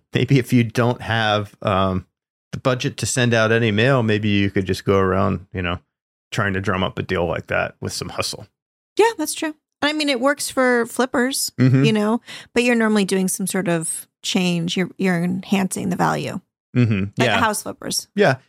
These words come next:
Speaker 1: And, and I guess the same thing could happen with land too. Maybe you look at a larger parcel and you say, "Oh, I could subdivide that and sell it off that way." And
Speaker 2: Mm-hmm.
Speaker 1: maybe it makes sense to buy something more closer to retail in that situation.
Speaker 2: Right. This is funny. This next question was one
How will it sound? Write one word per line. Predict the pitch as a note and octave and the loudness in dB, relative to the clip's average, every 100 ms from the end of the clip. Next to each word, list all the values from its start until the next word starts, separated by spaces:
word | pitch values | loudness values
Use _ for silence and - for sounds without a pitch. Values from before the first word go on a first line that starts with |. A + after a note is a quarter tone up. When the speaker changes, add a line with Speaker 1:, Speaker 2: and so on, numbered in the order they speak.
| - | -6
Speaker 1:
And, | - E3+ C3 | 0 2 2
and | B2+ G#2 | 2 2
I | |
guess | G2+ G2+ | 2 0
the | G#2+ | -2
same | - A2 | 0 0
thing | G#2+ A2+ | 2 0
could | A#2 G#2+ | 0 0
happen | B2 C3 C3+ | -2 0 0
with | C3 C3+ | 0 0
land | D3 F#3+ D3 | 2 2 2
too. | D3 C3+ | 0 0
Maybe | G#2+ G#2+ | 0 0
you | A2 | 2
look | G#2+ G#2+ | 2 2
at | A2+ | 2
a | G#2+ F#2+ A#2 | 0 -2 -2
larger | G#2+ G#2 G#2+ | 0 0 -2
parcel | - G2 - C3 | -2 -4 -2 -2
and | |
you | B2+ | -2
say, | - A2 | 0 2
"Oh, | G#2+ | 2
I | |
could | A#2 A#2 | 0 -4
subdivide | - B2 A#2 G#2+ G#2 | -2 -2 0 0 0
that | G#2+ G2+ | -2 -4
and | G2+ | -4
sell | G#2+ F#2+ | -4 -4
it | |
off | F#2 F2+ - | -6 -8 -8
that | F#2 | -8
way." | - F#2+ F#2+ _ _ | -4 -4 -4 _ _
And | - | -2
Speaker 2:
Mm-hmm. | |
Speaker 1:
maybe | G#2 G2 | 0 0
it | G2 | -2
makes | G2+ G2 | -4 -8
sense | - G2+ - - - _ - | -4 -4 -6 -16 -20 _ -10
to | |
buy | F#2+ F#2+ F#2+ | -6 -2 -2
something | G#2 G#2 G2 F#2+ F#2+ | -2 -8 -6 -4 -2
more | G2+ | -4
closer | - - F#2+ G2 | -4 -4 -4 -4
to | F#2+ | -6
retail | F#2 G2+ - F2+ F#2 | -6 -6 -4 -6 -4
in | G#2+ | -4
that | G2 | -6
situation. | - - G2+ G2 - - - _ _ - | -8 -10 -8 -6 -8 -12 -16 _ _ -10
Speaker 2:
Right. | G#3+ F3 - - - - - | -6 -6 -10 -18 -16 -16 -4
This | B3 C4 | 0 0
is | C4 | -2
funny. | - G3+ | -2 0
This | F#3 G3 | 0 -2
next | F#3+ F#3+ - | -4 -6 -6
question | - F#3 - F#3 | -4 -4 -2 -2
was | F3 | -2
one | F#3 F#3 | 0 -2